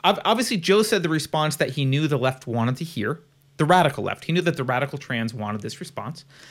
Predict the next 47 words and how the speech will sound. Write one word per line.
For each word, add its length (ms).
And 840
he's, 340
his 160
response 480
was 140
basically, 800
"Well, 520
you 100
know, 560
if 140
the 80
kid 240
wants 320
it, 100
it 40
makes 220
him 60
feel 200
better. 280
There 120
should 160
be 100
no, 500
s-, 240
you 160
know," 260
I, 120
I 120
didn't 220
use 160
the 60
word 140
stigma, 380
I'm 160
paraphrasing, 560
but 140
basically, 320
"No, 160
no, 160
no 280
stigma. 420
It 60
should 120
be 60
fine, 520
whatever. 600
And, 280